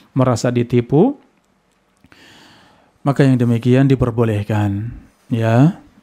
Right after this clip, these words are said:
Eh, kita ambil pelajaran dari apa yang kita bahas tadi. Salah satu contoh dari Jarir bin Abdillah radhiyallahu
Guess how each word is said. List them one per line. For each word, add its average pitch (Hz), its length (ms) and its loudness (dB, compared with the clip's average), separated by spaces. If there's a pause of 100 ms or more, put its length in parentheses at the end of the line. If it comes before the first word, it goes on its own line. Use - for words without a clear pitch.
(1160)
Eh, 123 380 2 (100)
kita 170 320 2
ambil 185 640 0 (560)
pelajaran 160 640 2
dari 143 240 2
apa 135 240 0
yang 127 80 4
kita 123 320 0
bahas 123 320 0
tadi. 127 480 0 (220)
Salah 120 260 -6
satu 123 300 -4
contoh 131 400 0
dari 120 480 -2
Jarir 156 400 2
bin 147 160 0
Abdillah 139 400 0
radhiyallahu 139 580 0